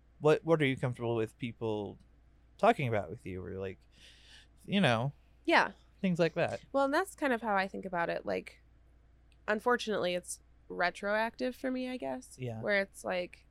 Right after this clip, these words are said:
Speaker 2: I'll have an interaction and be like, "Something about that didn't feel good."
Speaker 1: That's perfectly fine, though, to, to do
Speaker 2: Right.
Speaker 1: it that way, 'cause you're, it's not like you can think of every situation that doesn't go well for you.
Speaker 2: Right, right.
Speaker 1: You know?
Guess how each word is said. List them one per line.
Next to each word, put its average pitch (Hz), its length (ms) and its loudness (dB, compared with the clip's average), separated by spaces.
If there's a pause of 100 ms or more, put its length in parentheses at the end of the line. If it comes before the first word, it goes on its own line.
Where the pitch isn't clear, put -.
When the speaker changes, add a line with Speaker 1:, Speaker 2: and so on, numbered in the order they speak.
(120)
Speaker 2:
I'll 190 200 2
have 185 480 0 (1080)
an 208 100 2
interaction 185 600 0
and 175 220 -6
be 180 120 -6
like, 175 180 -4 (580)
"Something 269 500 4
about 208 300 4
that 190 240 2 (180)
didn't 180 340 -4
feel 170 300 -6 (100)
good." - 320 -6 (140)
Speaker 1:
That's 240 200 0
perfectly 240 480 4
fine, 190 240 4
though, 113 120 2
to, 113 220 -4
to 120 260 -6 (240)
do 156 120 4
Speaker 2:
Right. 196 120 6
Speaker 1:
it - 40 4
that 131 220 6
way, 95 140 -2
'cause 135 180 -4
you're, 147 140 -4 (440)
it's 160 240 0
not 202 100 6
like 185 180 2
you 175 100 2
can 156 140 2
think 170 200 4
of 143 140 4
every 127 500 4
situation 123 580 -2
that 113 220 -6
doesn't 113 320 2
go 104 160 -2
well 85 180 -4
for - 140 -12
you. 78 260 -6 (100)
Speaker 2:
Right, - 440 2 (220)
right. 175 220 0
Speaker 1:
You 113 100 -2
know? 95 260 -6